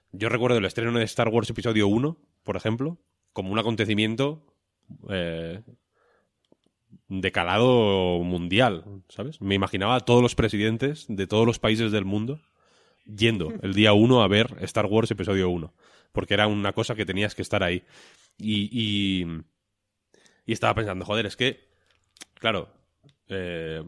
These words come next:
para cierto tipo de público, entre el que me cuento, y creo que Pep también,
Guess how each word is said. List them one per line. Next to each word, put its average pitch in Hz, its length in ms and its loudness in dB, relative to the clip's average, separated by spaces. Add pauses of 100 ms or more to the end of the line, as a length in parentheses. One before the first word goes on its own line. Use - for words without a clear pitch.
para 87 320 -4
cierto 110 320 -4
tipo 123 180 0
de 113 80 2
público, 127 460 -2 (1000)
entre 85 960 -4
el 85 200 -12
que 90 100 -8
me 85 440 -4
cuento, 110 540 -4
y 101 120 -10
creo 92 180 -4
que 90 100 -2
Pep - 160 -6
también, 95 420 -2